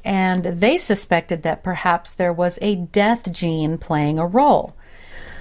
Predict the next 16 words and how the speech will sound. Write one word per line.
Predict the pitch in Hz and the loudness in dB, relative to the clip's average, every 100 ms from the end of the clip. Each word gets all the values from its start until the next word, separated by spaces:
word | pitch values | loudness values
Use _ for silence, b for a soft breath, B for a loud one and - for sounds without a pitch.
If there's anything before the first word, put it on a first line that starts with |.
| B B B B | B B B B
So | - 302 | 2 6
Mary | 285 311 370 | 6 6 6
Beth | 285 262 262 | 4 4 6
and | 262 | 6
Joseph | 208 185 180 196 180 - | 8 6 4 4 2 4
also | 220 220 - 233 | 4 4 4 4
allegedly | 226 196 180 196 185 202 | 6 4 4 2 4 2
submitted | - 202 180 170 175 175 | 2 2 4 4 2 2
to | 202 190 190 | 4 4 4
several | - - 349 339 214 185 175 | 0 2 4 4 4 4 6
medical | 180 175 180 220 | 4 2 2 2
examinations | 220 196 233 226 226 226 220 - 214 220 | 2 2 4 6 6 4 2 2 2 2
over | 220 214 208 | 2 2 2
the | 240 | 2
years | 226 277 285 175 165 - | 2 2 4 2 0 -6
to | - 214 208 | 0 2 2